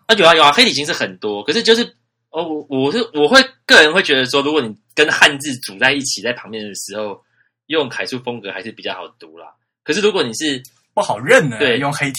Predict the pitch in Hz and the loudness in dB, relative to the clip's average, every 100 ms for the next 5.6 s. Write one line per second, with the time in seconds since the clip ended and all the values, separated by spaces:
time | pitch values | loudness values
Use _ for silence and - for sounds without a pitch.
0 | - 247 277 220 139 127 190 180 139 131 | 0 4 4 2 -2 0 2 2 2 -2
1 | 127 - 226 190 147 - 190 185 165 175 | -4 -2 2 4 4 2 0 0 -4 -2
2 | 160 107 - 95 - - 208 208 135 127 | 0 0 -2 -14 -18 -6 -2 2 0 0
3 | 117 113 113 - - 131 113 117 135 - | -4 -6 -6 -8 -6 -4 -4 -2 -6 -6
4 | 98 131 123 - 117 110 - 123 - 117 | -2 2 2 0 -6 -6 -8 -8 -8 -8
5 | 120 101 95 104 90 85 | -10 -12 -14 -16 -18 -20